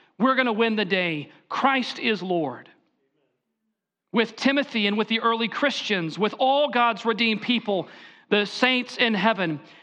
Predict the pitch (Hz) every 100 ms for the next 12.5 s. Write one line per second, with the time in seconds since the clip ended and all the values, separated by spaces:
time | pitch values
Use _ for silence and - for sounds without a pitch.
0 | - 240 262 269 269 262 262 - 247 262
1 | - - - - 320 - - 208 196 240
2 | - - - 233 214 214 - 349 - 254
3 | 202 - 220 196 - 240 - 180 180 175
4 | - - 240 240 - 226 196 156 220 262
5 | 262 262 254 233 226 226 214 156 233 254
6 | - 170 175 - _ _ _ _ _ _
7 | _ - 247 226 202 151 285 269 - 240
8 | 240 233 233 196 - 196 170 170 - _
9 | - _ _ - 233 226 220 202 151 302
10 | 311 277 262 - 226 190 208 202 170 175
11 | 226 226 - 220 202 185 - 208 175 180
12 | - 180 156 143